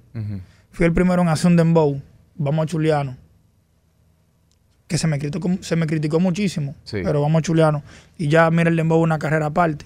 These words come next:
Speaker 1: Sí, ya es otro, un género establecido.
Speaker 2: El primero en hacer un tema romántico.
Speaker 1: ¿Cuál fue el primero?
Speaker 2: Deseo de tenerte.
Speaker 1: El Deseo de
Speaker 2: En
Speaker 1: Tenerte.
Speaker 2: ese tiempo ¿se sabe?
Speaker 1: Ujú.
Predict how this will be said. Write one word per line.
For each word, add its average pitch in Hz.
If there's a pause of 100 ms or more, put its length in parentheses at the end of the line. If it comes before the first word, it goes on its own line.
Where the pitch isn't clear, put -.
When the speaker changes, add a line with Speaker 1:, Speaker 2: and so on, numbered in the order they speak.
Speaker 1:
Sí, 110
ya 101
es 107
otro, 107
un 110
género 113
establecido. 101
Speaker 2:
El 170
primero 170
en 196
hacer 185
un 170
tema 175
romántico. 160 (500)
Speaker 1:
¿Cuál 120
fue 123
el 107
primero? 107
Speaker 2:
Deseo 175
de 175
tenerte. 165
Speaker 1:
El 139
Deseo 117
de 156
Speaker 2:
En -
Speaker 1:
Tenerte. 170
Speaker 2:
ese 185
tiempo 175 (840)
¿se -
sabe? 202 (140)
Speaker 1:
Ujú. 123